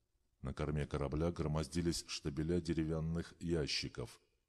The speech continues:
Флеминг оторвал крышку одного из них и направил внутрь луч фонарика.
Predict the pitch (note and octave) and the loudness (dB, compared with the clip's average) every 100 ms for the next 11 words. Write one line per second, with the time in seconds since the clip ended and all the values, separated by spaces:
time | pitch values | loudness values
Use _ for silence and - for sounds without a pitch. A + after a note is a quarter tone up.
0 | _ _ _ - C#2+ C2+ C2+ C#2 - D2 | _ _ _ -4 0 0 -2 -4 -10 -6
1 | D2 D2 D2 C#2+ - D2+ - - D2+ C2 | -2 0 0 -2 -2 -2 -2 -4 -6 -6
2 | C2 D2 C#2+ C#2 B1 F3+ F#3 - _ _ | -4 -2 0 0 2 2 2 -2 _ _
3 | _ B2+ B2+ G2+ G2+ F#2+ F#2+ G2 D#2+ F2 | _ -2 0 0 4 4 4 2 2 4
4 | F2+ - G2 G2 F2 E2 - F2+ F#2 F2+ | 4 4 0 2 2 0 -2 0 2 2
5 | B1+ A#1+ - - | 0 -2 -6 -10